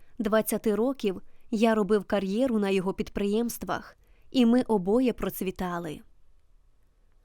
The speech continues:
Розмова про інтереси іншої людини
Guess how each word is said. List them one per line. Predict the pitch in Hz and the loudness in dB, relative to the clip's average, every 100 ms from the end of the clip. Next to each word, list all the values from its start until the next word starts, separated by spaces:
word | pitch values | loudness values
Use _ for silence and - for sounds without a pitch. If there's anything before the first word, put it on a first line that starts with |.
| _ | _
Розмова | 277 285 285 320 277 | 2 4 4 2 0
про | 269 | 0
інтереси | 240 220 220 220 220 - | -2 -2 0 0 0 -2
іншої | - 226 214 - 202 | -2 -2 -2 -2 0
людини | 190 190 202 254 214 - | 0 -2 0 0 -2 -6